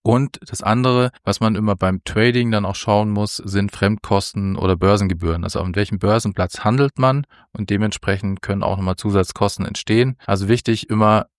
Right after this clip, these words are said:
ein bisschen das Kleingedruckte muss man auch lesen, auch wenn alles sehr, sehr viel einfacher geworden ist heutzutage und man das alles schnell über Smartphone lösen kann,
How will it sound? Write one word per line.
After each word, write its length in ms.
ein 120
bisschen 320
das 160
Kleingedruckte 960
muss 260
man 140
auch 240
lesen, 300
auch 180
wenn 100
alles 320
sehr, 160
sehr 140
viel 140
einfacher 360
geworden 320
ist 140
heutzutage 580
und 80
man 120
das 140
alles 240
schnell 180
über 160
Smartphone 480
lösen 220
kann, 300